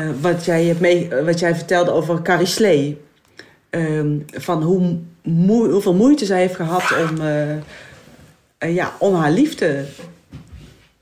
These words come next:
bevestigd te krijgen in die tijd, weet je wel. De,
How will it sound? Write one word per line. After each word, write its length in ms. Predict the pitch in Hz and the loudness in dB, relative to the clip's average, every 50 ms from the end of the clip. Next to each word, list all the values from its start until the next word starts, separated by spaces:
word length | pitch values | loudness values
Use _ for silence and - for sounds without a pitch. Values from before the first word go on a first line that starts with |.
| - - _ _ | -20 -20 _ _
bevestigd 540 | - 190 190 - 202 190 - - 170 147 - | -2 0 2 2 2 2 0 -2 -4 -4 -4
te 100 | 180 170 | -6 -6
krijgen 420 | - - - 69 123 139 - 156 | -4 -4 -4 -4 -4 -4 -2 -2
in 60 | 151 | 0
die 180 | 147 170 165 165 | 0 0 0 0
tijd, 280 | - 135 101 101 113 | 0 -2 -2 -2 -4
weet 140 | - 127 123 | -4 -6 -6
je 60 | - | -4
wel. 100 | 202 196 | -4 -4
De, 300 | 165 160 151 147 139 139 | -4 -4 -4 -4 -4 -6